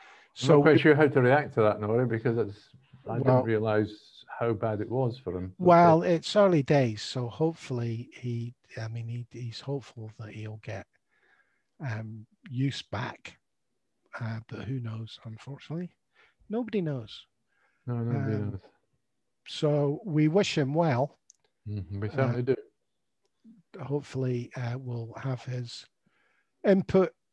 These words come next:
Speaker 1: in the near future, um, and get well soon, Mister Kavanagh. I think we should move on to, uh,
Speaker 2: Can I mention,
Speaker 1: Scottish,
Speaker 2: uh,
Speaker 1: sorry.
Speaker 2: Go-, uh, Gordon Brewer?
Speaker 1: I was just about to say, I think we should move on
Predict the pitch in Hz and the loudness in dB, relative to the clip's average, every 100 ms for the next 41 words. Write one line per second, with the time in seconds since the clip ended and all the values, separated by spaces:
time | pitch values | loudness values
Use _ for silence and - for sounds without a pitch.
0 | _ _ 170 147 151 151 - 151 135 - | _ _ -2 0 2 2 0 -2 -2 -6
1 | 120 - - - 120 120 123 127 120 117 | -10 -12 -12 -6 -6 -6 -8 -8 -8 -4
2 | 139 135 131 123 - 254 247 208 175 143 | -4 -4 -6 -6 -8 -6 -4 -4 -6 -8
3 | 135 - 123 110 95 _ _ _ _ _ | -10 -8 -8 -8 -14 _ _ _ _ _
4 | _ _ _ _ _ _ _ _ _ - | _ _ _ _ _ _ _ _ _ -6
5 | 156 - 180 - _ _ - 156 147 170 | -2 0 -2 -6 _ _ -6 -4 -4 -6
6 | 143 180 180 165 160 - 151 139 135 127 | -2 -2 -2 -4 -6 -8 -6 -4 -2 -2
7 | 120 110 _ _ _ _ _ - 139 170 | -2 -6 _ _ _ _ _ -2 2 2
8 | 165 151 131 151 131 117 - 131 - 151 | 0 0 2 2 2 -2 -4 -10 -4 -2
9 | 123 101 _ _ - 147 139 131 123 127 | -2 -4 _ _ 0 4 4 2 -2 0
10 | 135 135 127 123 156 151 107 85 - _ | 2 2 2 2 4 4 4 0 -14 _
11 | _ _ - - - - 151 120 131 135 | _ _ -20 -20 -20 -2 -2 0 -6 -8
12 | 139 139 131 - - 131 123 120 - 135 | -4 -4 -4 -6 -4 -2 -2 -6 -6 -8
13 | 127 139 120 135 170 151 147 | -8 -10 -6 -2 0 0 -2